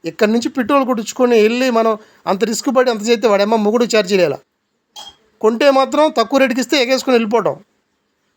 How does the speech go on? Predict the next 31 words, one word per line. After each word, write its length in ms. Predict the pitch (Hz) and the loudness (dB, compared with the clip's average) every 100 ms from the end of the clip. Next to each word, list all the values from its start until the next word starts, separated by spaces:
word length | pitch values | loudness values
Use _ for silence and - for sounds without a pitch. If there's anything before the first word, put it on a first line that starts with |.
| _ _ _ _ - - - | _ _ _ _ -20 -10 -4
మళ్ళీ 140 | 196 | 0
యువతలో 260 | 190 214 262 | 0 2 0
ఒక 60 | |
మనిషి 320 | 226 196 214 269 | 0 -2 -2 -4
వచ్చాడు, 460 | 214 262 254 285 - _ _ _ - | 0 2 2 0 -6 _ _ _ -12
మరి 120 | 226 | -8
ఆ 60 | 240 | -6
మనిషిని 340 | 202 214 277 | -8 -8 -6
మనమే 300 | 233 202 240 | -2 -2 0
రమ్మన్నాము, 600 | 247 240 247 247 247 285 - _ _ | 0 -2 -2 -2 -2 -2 -8 _ _
ఆ 100 | 185 | -2
మనిషి 280 | 202 202 208 | 0 -2 0
మనకు 200 | 254 247 | 2 2
రాయి 240 | 190 190 226 | 2 0 0
పెట్టాడు, 460 | 247 262 254 294 - _ _ _ - 247 | -2 -2 -2 -4 -10 _ _ _ -10 -4
చూశాడు, 440 | 247 254 247 294 - _ _ _ _ _ _ _ _ | 0 0 0 -4 -10 _ _ _ _ _ _ _ _
తద్వారానే 420 | 214 190 254 262 262 | -6 0 2 2 0
మనం 220 | 247 240 | 0 -2
ఈ 180 | 226 214 | -2 0
రాయి 240 | 226 233 | 0 0
చూసుకొని 300 | 240 - 247 | -2 0 2
వెళ్ళాం 260 | 240 254 240 | 2 0 -2
కదా 300 | 240 247 294 _ _ _ _ _ _ | -2 -4 -6 _ _ _ _ _ _
అని 140 | 233 254 | -8 -4
చెప్పేసి 280 | 269 285 - | -2 -2 0
పట్టించుకోకుండా 560 | 247 233 269 247 247 | -2 -2 -2 0 2
రేటు 260 | 233 254 254 | 2 2 2
అడగడం, 300 | 262 247 269 | 2 2 2
యువతలు 260 | 240 254 | 2 -2
కాదంటే 380 | 226 240 254 262 | -2 0 0 0
దెంకెళ్ళటం. 500 | 226 233 226 180 143 | 0 0 0 -4 -6